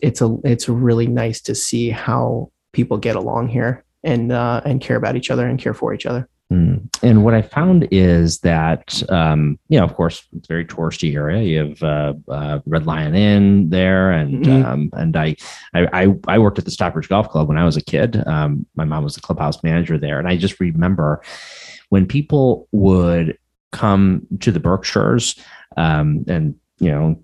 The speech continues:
Speaker 2: there, we had lots of Tanglewood people, you know, John Williams would be a, is a member there, you know, things like that. But, like, they literally came here to relax,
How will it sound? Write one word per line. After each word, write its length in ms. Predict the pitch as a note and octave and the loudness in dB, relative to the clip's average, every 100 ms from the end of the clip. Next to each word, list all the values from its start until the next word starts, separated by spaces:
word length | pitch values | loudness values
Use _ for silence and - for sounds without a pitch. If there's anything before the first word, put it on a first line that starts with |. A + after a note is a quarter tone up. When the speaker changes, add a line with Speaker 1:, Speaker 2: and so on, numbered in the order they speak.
| _ | _
Speaker 2:
there, 140 | - D#2+ | -12 -10
we 200 | D#2+ D#2+ | -8 -8
had 240 | D#2+ D#2 - | -8 -10 -8
lots 160 | C#2+ - | -8 -8
of 60 | |
Tanglewood 440 | - G2 F2+ F2+ E2 | -4 0 2 2 2
people, 600 | F2+ E2+ E2+ E2 E2 D#2 | -2 2 2 4 4 0
you 160 | F#2 D#2 | -2 -4
know, 340 | C#2 A#1+ - | -4 -8 -10
John 240 | - D#2+ D2 | -6 -4 0
Williams 340 | G2 G2 F#2 | 2 2 2
would 80 | E2+ | -2
be 100 | E2 | -2
a, 60 | E2 | -2
is 240 | F2 D#2+ | -2 -2
a 40 | |
member 300 | E2 E2+ E2 | 0 2 2
there, 400 | D#2+ E2 D#2+ D#2+ | 0 -2 -2 -4
you 120 | D#2 D2+ | -4 -6
know, 120 | D2 | -8
things 260 | - F2 D#2 | -4 -2 0
like 180 | D#2+ | -2
that. 240 | - F#2+ E2+ | -2 -2 0
But, 160 | F#2 - - _ - | -2 -4 -20 _ 0
like, 220 | G2 F#2+ | 0 2
they 140 | G2 | 0
literally 500 | F#2 G2+ E3 B3 C#3 | 2 2 4 6 6
came 300 | G2 A2+ A2 | 4 2 2
here 340 | G2 F2 D#2 - | 2 0 0 -4
to 440 | - F2+ D#2+ D2+ - - | -4 0 0 -2 -10 -10
relax, 840 | - - - - - - - - | -6 -4 -4 -6 -8 -8 -8 -10